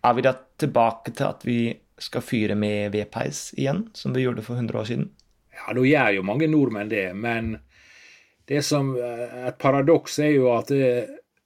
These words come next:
Speaker 2: nordmenn begynte for ei tjue år siden å ta i bruk varmepumper, som er veldig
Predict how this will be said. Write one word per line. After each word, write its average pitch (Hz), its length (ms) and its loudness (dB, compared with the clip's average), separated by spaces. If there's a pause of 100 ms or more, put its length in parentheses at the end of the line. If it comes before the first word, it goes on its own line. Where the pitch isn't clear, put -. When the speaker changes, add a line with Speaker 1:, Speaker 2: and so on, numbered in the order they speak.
(680)
Speaker 2:
nordmenn 143 460 4
begynte 123 340 0
for 110 220 -4
ei 101 80 0
tjue 117 320 0
år 117 160 2
siden 101 240 -2
å - 40 -8
ta 104 140 -2
i 101 60 -2
bruk 107 320 -2
varmepumper, 95 960 -4
som 107 400 -12
er 104 460 -2 (580)
veldig 117 320 0